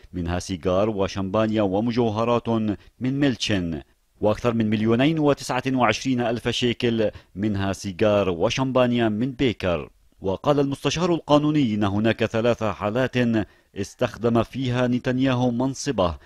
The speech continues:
كرئيس حكومة لدفع مصالح ميلتشن: مساعدته في الحصول على تأشيرات إقامة في الولايات المتحدة الأمريكية،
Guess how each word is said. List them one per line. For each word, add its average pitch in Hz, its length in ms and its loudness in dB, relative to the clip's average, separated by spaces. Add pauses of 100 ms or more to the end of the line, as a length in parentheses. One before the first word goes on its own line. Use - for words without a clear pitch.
(180)
كرئيس 80 460 -4
حكومة 120 560 -2
لدفع 113 520 -2
مصالح 120 600 -2
ميلتشن: 104 640 -2 (540)
مساعدته 143 640 2
في 110 100 -6
الحصول 107 420 -2
على 101 220 4
تأشيرات 110 580 -2
إقامة 117 680 -2
في - 60 -8
الولايات 107 480 -2
المتحدة 107 640 -2
الأمريكية، 98 800 0